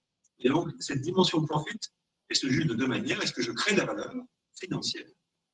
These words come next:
Et est-ce que je, ma proposition de valeur gagne de plus en plus de clients ? C'est-à-dire, est-ce que, est-ce que je gagne des parts de marché ? Et donc, et, et il n'y a aucun moment, on oppose ces trois dimensions dans, dans l'entreprise. Donc, j'ai dit ça au départ, j'ai dit, voilà,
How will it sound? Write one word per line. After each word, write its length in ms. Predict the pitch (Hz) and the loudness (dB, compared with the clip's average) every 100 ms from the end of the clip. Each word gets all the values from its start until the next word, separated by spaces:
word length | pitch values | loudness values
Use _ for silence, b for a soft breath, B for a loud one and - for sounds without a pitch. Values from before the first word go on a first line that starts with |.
| _ _ _ | _ _ _
Et 100 | 123 | 8
est-ce 140 | 127 - | 8 8
que 380 | 156 180 - - | 4 4 0 -10
je, 420 | - - - - - _ - - - | -6 2 6 6 2 _ -14 -14 -14
ma 100 | - | -14
proposition 420 | - 151 139 - | -10 -4 -2 -2
de 60 | 110 | -2
valeur 440 | 123 135 - - _ _ - | -2 -2 -2 -6 _ _ 0
gagne 160 | 135 131 | 4 4
de 80 | |
plus 180 | 123 131 | 2 2
en 60 | 127 | 0
plus 120 | 127 | 2
de 100 | 127 | 2
clients ? 380 | 120 - - - | 2 0 -6 -6
C'est-à-dire, 280 | - - 98 | -12 -8 -6
est-ce 120 | - | -6
que, 80 | - | -2
est-ce 320 | 117 - - | -2 -4 -8
que 60 | - | -8
je 120 | - | -6
gagne 240 | 120 123 123 | 0 4 4
des 80 | |
parts 140 | 107 107 | 2 -2
de 60 | |
marché ? 300 | 101 98 - _ _ _ _ _ _ _ _ - | -4 -6 -6 _ _ _ _ _ _ _ _ 0
Et 40 | |
donc, 280 | 123 120 120 - _ _ _ _ _ _ _ | 2 2 -2 -14 _ _ _ _ _ _ _
et, 160 | 120 120 | 6 8
et 180 | 120 120 | 6 6
il 40 | |
n'y 80 | 120 | 8
a 120 | 123 | 8
aucun 220 | 180 185 185 | 8 10 8
moment, 400 | 135 127 - - | 8 4 0 0
on 160 | 123 139 | 6 8
oppose 640 | 156 151 151 185 - - _ | 8 4 2 2 -2 -6 _
ces 160 | - 127 | -4 -2
trois 180 | - 123 | 0 -2
dimensions 420 | - 101 - 110 | -2 -6 -8 -8
dans, 240 | 110 - | -12 -14
dans 140 | - 214 | -14 -12
l'entreprise. 460 | - - - - - - | -14 -16 -20 -20 -20 -6
Donc, 120 | - | -2
j'ai 80 | 277 | 0
dit 140 | - | -2
ça 220 | 196 220 | -4 -8
au 60 | 196 | 8
départ, 540 | 160 147 143 - 233 - | 10 10 6 0 -8 -10
j'ai 140 | 131 | -6
dit, 120 | 131 | -2
voilà, 260 | 135 - | -2 -4